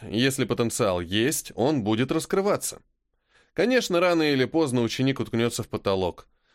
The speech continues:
но когда этот потолок возникнет, я бы не рискнул предсказывать.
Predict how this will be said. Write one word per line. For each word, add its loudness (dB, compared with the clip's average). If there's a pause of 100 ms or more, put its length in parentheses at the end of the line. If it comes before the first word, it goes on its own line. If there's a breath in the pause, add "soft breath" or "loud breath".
(100)
но 2
когда 0
этот 0
потолок -2
возникнет, -2 (140)
я 0
бы 0
не 2
рискнул 0
предсказывать. -4